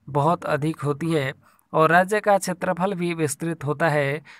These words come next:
वहां प्रत्यक्ष लोकतंत्र संभव नहीं हो सकता है। वर्तमान समय में अप्रत्यक्ष लोकतंत्र सर्वाधिक लोकप्रिय है और सभी लोकतांत्रिक देशों में प्रचलित है। भारत का लोकतंत्र भी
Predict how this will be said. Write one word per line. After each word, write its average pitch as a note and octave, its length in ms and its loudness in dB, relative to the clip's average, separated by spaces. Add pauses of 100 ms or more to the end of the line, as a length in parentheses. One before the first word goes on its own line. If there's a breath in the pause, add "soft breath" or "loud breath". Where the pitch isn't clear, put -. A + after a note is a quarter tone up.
(140 loud breath)
वहां D#3 280 6
प्रत्यक्ष E3 580 -2
लोकतंत्र D#3 580 -2
संभव D3 500 2
नहीं C#3+ 340 -2
हो C#3 120 -4
सकता C#3+ 360 -8
है। C3 200 -8 (600 loud breath)
वर्तमान D#3 540 2
समय G3 280 0
में D3+ 360 -2 (260 soft breath)
अप्रत्यक्ष E3+ 680 0 (220)
लोकतंत्र E3+ 840 0
सर्वाधिक D3+ 680 2
लोकप्रिय D#3 520 -2
है D#3+ 280 -2 (400 loud breath)
और D3+ 340 6
सभी G3 480 2 (100)
लोकतांत्रिक D#3 680 -4
देशों D#3+ 380 -2
में D3+ 300 -2 (360 soft breath)
प्रचलित D3 480 -2
है। C3+ 180 -6 (500)
भारत D3+ 440 4
का D3+ 160 2
लोकतंत्र D3+ 580 -2
भी D#3+ 400 -2